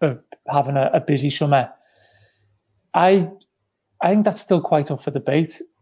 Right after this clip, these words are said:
I, I, I agree with them. I think that they will have to be busy in some form or another, but I think what, what will be a defining factor of why they will have to be is you now have this constant ticking clock of Jurgen Klopp in twenty twenty-four.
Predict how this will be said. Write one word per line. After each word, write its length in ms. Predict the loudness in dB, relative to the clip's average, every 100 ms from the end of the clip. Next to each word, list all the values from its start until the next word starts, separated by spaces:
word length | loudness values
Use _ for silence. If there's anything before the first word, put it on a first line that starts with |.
| _ _ -2
I, 180 | 0 2
I, 300 | 2 0 -8 _ 0
I 80 | 2
agree 260 | 2 2
with 120 | 4
them. 220 | 2 -2 -6 _ _
I 60 | -4
think 260 | 0 0
that 320 | 2 0 0
they 140 | -2 0
will 420 | 2 2 2 -2
have 260 | -4 -4 -2
to 60 |
be 120 | 0 2
busy 280 | 2 2
in 120 | 0 -2
some 260 | -4 -6
form 300 | -2 -2 0
or 100 | 0
another, 160 | 0 0
but 160 | 0
I 40 | -2
think 300 | 0 0 2
what, 240 | 2 2 -4 _ -20 _ _ _ _ _ _ -20 -20 _ -2
what 200 | 0 2
will 120 | 2
be 160 | 4
a 40 | 2
defining 440 | 0 0 0 0
factor 360 | -2 -4 -2 -4
of 100 | 0
why 200 | 0 2
they 140 | 0
will 100 | 0
have 220 | -2 -4
to 80 | -4
be 340 | -2 0 0 -2
is 520 | -2 0 -2 -8 -14 _ _ -8
you 160 | -2
now 220 | 2 2
have 260 | 2 0 0
this 420 | -2 -2 -6 -12 _
constant 640 | -6 -4 -4 -4 -2 -2 -6 -16 _ _ _ _ _ -4
ticking 380 | -2 -2 -4
clock 380 | -2 -2 -4 -6 -18 _
of 80 | -2
Jurgen 340 | 0 0 -4
Klopp 300 | -4 -4 -4
in 60 | -6
twenty 260 | -6 -6
twenty-four. 560 | -6 -6 -8 -6 -6 -8